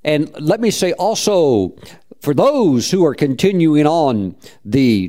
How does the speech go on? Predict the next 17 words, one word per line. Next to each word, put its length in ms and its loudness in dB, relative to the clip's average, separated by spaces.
twenty-one 480 2
day 160 2
fast, 480 -2
today 340 2
is 480 0
number 500 -2
seven. 560 -2
So 200 -2
everybody 460 0
out 180 -2
there 180 0
on 60 -2
the 100 -2
twenty-one 460 0
day 240 0
corporate 440 -2
fast, 500 -4